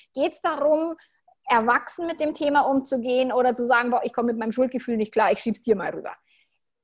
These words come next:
Da, da würde ich unterscheiden. Also die eigenen Gefühle sind immer die eigene Baustelle. Erstmal um das eigene Schuldgefühl kümmern und wenn man sich dann noch mitteilen möchte, dann im Idealfall offen und ehrlich. Also wirklich dem Partner sagen, "Du, ich muss mit dir reden, das wird jetzt kein leichtes Gespräch, setz dich mal hin,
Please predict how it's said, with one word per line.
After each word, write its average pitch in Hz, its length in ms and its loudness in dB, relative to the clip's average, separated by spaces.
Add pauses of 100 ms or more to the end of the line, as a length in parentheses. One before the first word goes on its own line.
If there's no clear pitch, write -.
(280)
Da, 240 160 2 (300)
da 277 240 2
würde 311 140 0
ich - 80 -6
unterscheiden. 240 680 0
Also 208 180 0 (640)
die 247 140 -6
eigenen 349 380 2
Gefühle 302 400 -2
sind 269 140 -2
immer 262 180 0
die 247 120 0
eigene 214 300 2
Baustelle. - 540 -2
Erstmal 240 320 -2
um 233 80 -4
das 214 80 -8
eigene 214 300 -2
Schuldgefühl 254 560 -2
kümmern 220 420 -6
und 240 100 -4
wenn 233 120 -4
man 233 80 -4
sich 226 180 -14
dann 262 300 2
noch 277 140 -4
mitteilen 196 580 -4
möchte, 208 400 0 (320)
dann 247 360 0
im 254 200 -2
Idealfall 233 880 2 (920)
offen 220 400 0
und 185 180 -10
ehrlich. - 460 -8
Also 208 220 -6
wirklich 220 200 -4
dem 214 140 0
Partner 208 400 -4
sagen, 202 340 -8
"Du, 240 340 2
ich - 140 -10
muss 220 400 -8
mit - 160 -10
dir 202 140 -2
reden, 247 320 -4
das 220 140 -8
wird 214 120 -6
jetzt 208 140 -10
kein 202 140 -6
leichtes 202 340 -10
Gespräch, 233 720 -2
setz 226 240 -4
dich 226 120 -6
mal 202 140 -4
hin, 254 340 0